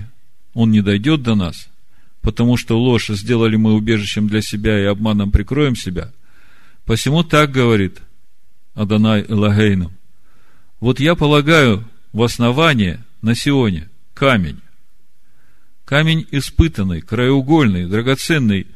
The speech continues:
крепко утвержденный. Верующий в него не постыдится». Я не хочу ни в коей мере оскорблять религиозное чувство еврея,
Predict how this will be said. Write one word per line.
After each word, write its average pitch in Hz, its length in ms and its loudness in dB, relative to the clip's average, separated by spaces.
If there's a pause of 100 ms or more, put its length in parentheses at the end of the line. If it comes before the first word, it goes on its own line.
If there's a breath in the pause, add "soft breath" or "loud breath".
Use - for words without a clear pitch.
(380 soft breath)
крепко 156 440 2
утвержденный. 117 800 -2 (920)
Верующий 139 560 2
в 101 80 0
него 90 300 -4 (340)
не 101 260 2
постыдится». 107 680 -6 (4000)
Я 120 180 2
не 135 80 6
хочу 139 320 -2
ни 123 100 6
в 110 80 0
коей 120 240 4
мере 127 300 4
оскорблять 107 640 -2 (720)
религиозное 101 600 4
чувство 98 340 -2
еврея, 92 440 -2